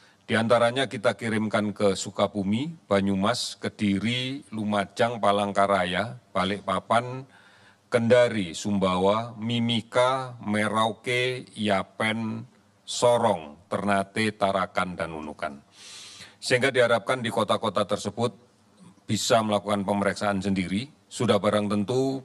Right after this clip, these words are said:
bahwa di fase pertama ini kita tidak mungkin memberikan dalam jumlah yang langsung dalam jumlah banyak, tetapi kita sudah mulai untuk mengirimkan agar kemudian digunakan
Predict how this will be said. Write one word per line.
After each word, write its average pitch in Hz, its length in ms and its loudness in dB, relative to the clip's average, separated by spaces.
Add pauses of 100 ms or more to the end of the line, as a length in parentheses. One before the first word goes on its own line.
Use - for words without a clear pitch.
bahwa 98 400 4
di 101 160 -4
fase 101 320 0
pertama 101 480 0
ini 104 320 -2
kita 104 320 -4
tidak 101 240 -2
mungkin 98 400 0
memberikan 95 400 -2
dalam 87 320 -2
jumlah 101 320 0
yang 98 240 0
langsung 104 400 0
dalam 85 240 -2
jumlah 85 320 -6
banyak, 82 320 -4 (640)
tetapi 104 320 0
kita 117 240 0
sudah 107 320 0
mulai 107 880 2
untuk 113 320 -2
mengirimkan 113 960 -2
agar 101 400 0
kemudian 104 880 0
digunakan 101 880 0